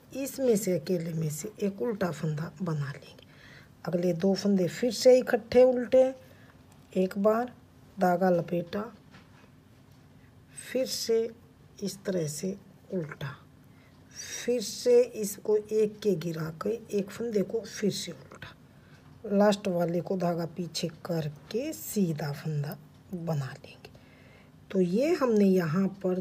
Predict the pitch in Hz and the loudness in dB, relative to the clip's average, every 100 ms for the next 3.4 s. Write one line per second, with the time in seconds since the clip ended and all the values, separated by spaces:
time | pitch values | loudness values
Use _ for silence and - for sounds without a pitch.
0 | 165 196 247 - 269 285 269 220 196 180 | -4 -4 -4 -2 -2 -2 -4 -2 0 2
1 | 180 185 185 196 - 233 226 - 277 262 | 0 0 0 0 -4 -4 -2 -2 -2 -2
2 | 226 185 160 160 196 185 175 160 151 - | 0 0 -2 -4 -4 -2 -2 -2 -4 -6
3 | 170 147 185 214 | -8 -6 -2 -2